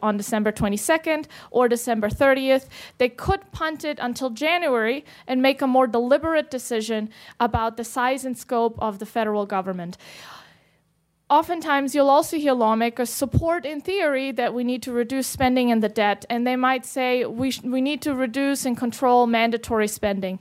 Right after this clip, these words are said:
And that is very much true. Mandatory spending is the two-thirds of the budget that grows on autopilot every single year, the vast majority of which is compri-, comprised of Social Security and healthcare programs. And in the long run, yes, we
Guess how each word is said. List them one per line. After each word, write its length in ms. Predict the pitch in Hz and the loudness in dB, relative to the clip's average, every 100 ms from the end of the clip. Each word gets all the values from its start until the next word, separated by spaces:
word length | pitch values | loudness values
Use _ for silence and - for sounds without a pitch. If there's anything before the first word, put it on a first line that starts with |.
| - | 2
And 140 | 269 | 4
that 100 | 330 | 4
is 120 | 359 | 2
very 260 | 302 285 277 | 0 0 0
much 280 | 247 214 - | -2 -6 -10
true. 240 | - 180 - - - - | -12 -12 -14 -20 -10 0
Mandatory 520 | 262 311 330 311 294 | 2 2 0 0 0
spending 540 | 285 277 262 254 254 | 0 0 0 0 -2
is 140 | 214 208 | -2 -6
the 80 | |
two-thirds 520 | 185 302 311 311 294 - | -6 -2 0 4 2 2
of 140 | 269 | 0
the 80 | 262 | 0
budget 480 | 214 208 220 214 208 - - - | 2 0 2 0 -2 -12 -20 -10
that 200 | - 202 | -2 -2
grows 300 | 202 233 254 | 0 0 2
on 140 | 277 269 | 0 0
autopilot 800 | 226 247 240 220 214 214 214 214 233 | 2 2 2 -2 0 -2 -2 -2 -2
every 240 | 240 269 | 0 -2
single 360 | - 262 247 240 | -4 -2 0 0
year, 320 | 208 202 202 - - | 2 0 0 -6 -10
the 80 | - | -2
vast 280 | 226 233 - | 0 0 -2
majority 540 | 247 214 254 262 254 | -2 4 6 6 4
of 160 | 240 226 | 2 2
which 260 | 226 220 - | 2 2 -2
is 180 | 214 | -4
compri-, 440 | - 226 214 240 - - | -2 -2 0 0 -2 -4
comprised 480 | 233 208 233 226 233 | -2 2 2 2 -2
of 100 | 220 | -4
Social 360 | - 277 285 | 0 0 0
Security 520 | - 262 - 240 233 | -6 -6 0 2 2
and 120 | 220 214 | 2 0
healthcare 440 | 226 220 - 196 | 0 -2 -4 -4
programs. 560 | - 190 185 170 185 - - - - - | -4 -4 -6 -8 -8 -16 -20 -20 -8 0
And 160 | 262 | 4
in 60 | 277 | 6
the 80 | 277 277 | 6 6
long 180 | 330 359 | 4 4
run, 320 | 311 302 285 - | 4 4 0 -6
yes, 380 | 226 254 220 | 0 0 0
we 100 | 233 | -8